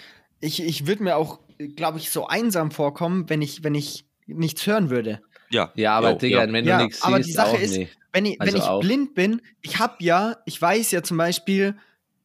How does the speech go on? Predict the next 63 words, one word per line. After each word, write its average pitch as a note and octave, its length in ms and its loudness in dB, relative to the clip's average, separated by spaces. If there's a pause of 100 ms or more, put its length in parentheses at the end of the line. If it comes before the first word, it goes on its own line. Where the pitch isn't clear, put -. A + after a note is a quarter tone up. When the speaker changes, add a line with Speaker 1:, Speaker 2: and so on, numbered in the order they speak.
(220)
Speaker 1:
also E3+ 160 -2
ich D#3+ 160 -2
hab, - 300 -4 (160)
ich E3 100 -10
kann G3+ 260 -2 (260)
visuelle E3+ 680 0
Sachen G3+ 480 -2
gefühlt G3+ 320 -2
viel F3 220 -2
besser G3 240 2
abspeichern. A#2+ 640 -2
Das A2+ 160 -8
heißt, F3 260 -2
ich - 140 -12
kann G3 200 0
mich F3+ 300 -2
an D3 140 0
schöne F#3 340 0
Orte F#3+ 520 0
oder E3 180 0
sowas D#3 320 -2
erinnern. C#3+ 440 -2 (600)
Speaker 2:
Ah, G2+ 140 4
ich - 80 -4
dachte, A2 200 0
Speaker 1:
Das - 40 0
Speaker 2:
das E3+ 100 2
Speaker 1:
heißt, G3+ 320 0
ich - 80 -12
Speaker 2:
wird C3 140 -2
dann F#2+ 120 0
jetzt F2+ 180 -2
irgendwie, F#2 240 -2
oder? G#2+ 280 -2 (800)
Oder G#2 240 -2
von - 160 -10
jetzt F#2 260 -4
an? - 120 -4
Speaker 1:
Ja B2 140 0
gut, E3+ 340 -2
ich C#3+ 100 -2
wär E3 120 2
jetzt E3 140 -2
von C#3+ 180 -4
jetzt F#3 200 -2
ausgegangen, C3 480 -2
aber C3 160 0
man, C3 320 -4
wenn C3 100 -2
man D#3 120 0
Speaker 2:
Ja. F#2+ 60 -6
Speaker 1:
von D#3 100 -2
Geburt D3 340 -2
an F#3 140 -2
aussagt, F3+ 400 -2
dann E3 100 -2
ist E3 140 -2
es D#3 80 -2
nochmal E3+ 280 0
was D3 140 -4
anderes, A#2+ 380 -2
stimmt C#3 260 -4
schon. G#2 220 -6